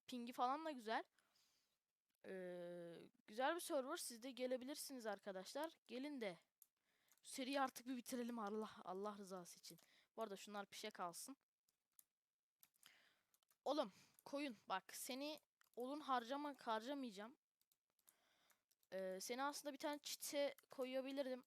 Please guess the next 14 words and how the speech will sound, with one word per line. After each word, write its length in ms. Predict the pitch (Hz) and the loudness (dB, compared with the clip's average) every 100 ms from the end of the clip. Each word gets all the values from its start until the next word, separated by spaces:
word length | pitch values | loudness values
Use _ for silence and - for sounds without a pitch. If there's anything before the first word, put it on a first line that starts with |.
| - | -4
ama 300 | 254 247 262 - _ - | 0 0 -2 -8 _ -10
odun 320 | 214 233 247 - - | -8 -8 -10 -14 -10
çok 180 | 240 - | -8 0
fazla 280 | 240 214 208 | 0 0 -4
gider. 460 | 196 214 - - _ _ _ _ _ _ | -2 -2 -2 -10 _ _ _ _ _ _
Odun 320 | - 208 240 220 | -6 -4 0 2
değerli 360 | 208 208 226 | 4 2 0
şu 160 | - 196 | -4 -4
an. 160 | 170 - _ _ | -6 -12 _ _
Şu, 260 | - 220 202 202 - | -14 -12 -12 -14 -14
şunun 340 | 220 220 226 | -8 -6 -6
büyümesine 580 | 220 214 214 - 226 226 | -6 -6 -6 -6 -4 -4
bekleyene 440 | 202 - 226 233 | -4 -4 -4 -2
kadar 320 | - 202 233 | -2 0 0